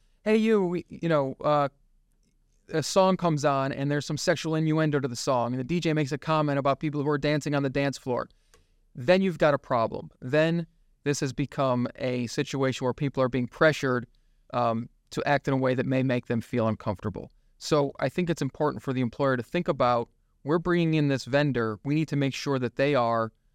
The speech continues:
um, acting appropriately and understanding that this is a work function. This is not an eleven P M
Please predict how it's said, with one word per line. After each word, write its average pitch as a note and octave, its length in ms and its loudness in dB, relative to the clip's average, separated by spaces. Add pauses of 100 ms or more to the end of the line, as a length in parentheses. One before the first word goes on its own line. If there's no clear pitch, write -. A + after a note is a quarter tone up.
(220)
um, A2 340 0 (380)
acting C#3+ 360 2
appropriately B2 960 2
and A#2 420 -2 (160)
understanding C#3+ 640 0
that B2+ 120 -2
this C#3 160 -4
is B2+ 100 -2
a B2+ 80 2
work B2+ 320 -2
function. - 520 -8 (120)
This C3+ 180 -2
is B2+ 140 -2
not C3+ 320 0 (100)
an B2 540 -4
eleven C3+ 340 0
P C#3 240 -2
M A#2+ 260 -2